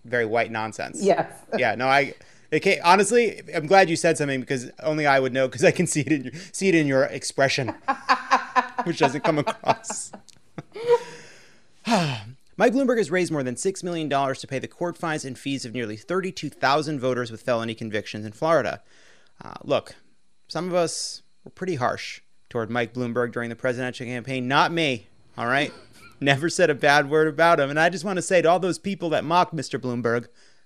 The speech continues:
Speaker 1: shame on you. Shame on you.
Speaker 2: My bedtime story each night is Elizabeth Warren undressing that man on live television. But thank you for the money.
Speaker 1: <laughs> Kara,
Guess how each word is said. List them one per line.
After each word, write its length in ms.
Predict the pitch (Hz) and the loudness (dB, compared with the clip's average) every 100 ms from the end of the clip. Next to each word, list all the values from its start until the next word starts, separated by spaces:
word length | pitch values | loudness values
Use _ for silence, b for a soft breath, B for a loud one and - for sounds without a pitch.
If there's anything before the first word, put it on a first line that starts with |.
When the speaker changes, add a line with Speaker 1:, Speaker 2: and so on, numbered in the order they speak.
| _ | _
Speaker 1:
shame 240 | - 123 | -12 -10
on 120 | 104 101 | -8 -10
you. 140 | 98 - - - - | -12 -16 -20 -20 -14
Shame 280 | - 123 104 | -6 -6 -6
on 100 | - | -10
you. 100 | - - | -16 -10
Speaker 2:
My 760 | 185 180 185 196 208 226 240 170 | -4 0 2 2 2 0 -2 2
bedtime 420 | 180 175 185 165 | 2 2 0 -2
story 340 | 165 165 156 160 | 0 0 0 -4
each 160 | 147 | -6
night 300 | 165 151 147 | -2 -2 -2
is 120 | 151 151 | -2 -2
Elizabeth 500 | 147 151 143 147 151 | -2 -2 -4 -6 -4
Warren 460 | 147 147 139 139 - | -2 0 0 -2 -4
undressing 680 | 147 151 139 143 143 156 135 | -2 0 2 0 0 -4 -4
that 180 | 135 | -4
man 340 | 143 139 135 139 | -4 -4 -4 -6
on 480 | 143 139 139 139 160 | -6 -6 -6 -8 -4
live 280 | 143 139 | -2 -2
television. 540 | 131 143 127 127 131 131 | -4 -4 -2 -6 -6 0
But 220 | 175 170 | 2 2
thank 220 | 196 185 175 | 2 2 0
you 100 | 196 | 0
for 160 | 175 | 0
the 80 | 156 | 0
money. 480 | 139 123 139 175 - _ - - | 0 -4 -4 -6 -8 _ -2 -2
Speaker 1:
<laughs> 300 | - 127 156 | -2 -12 -6
Kara, 460 | 135 135 139 151 | 2 4 6 4